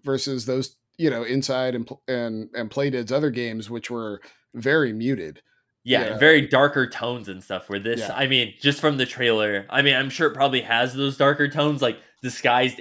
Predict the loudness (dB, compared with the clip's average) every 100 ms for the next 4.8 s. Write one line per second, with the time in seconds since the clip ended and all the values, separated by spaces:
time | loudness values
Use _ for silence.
0 | -16 -6 -6 -6 -14 -14 -4 -4 -4 -8
1 | -6 -4 -4 -6 -8 0 2 2 0 -6
2 | -10 -12 -8 -6 -4 -6 -6 -2 0 4
3 | 4 4 -2 _ _ _ -6 -6 -6 -2
4 | 2 4 4 4 2 2 0 -2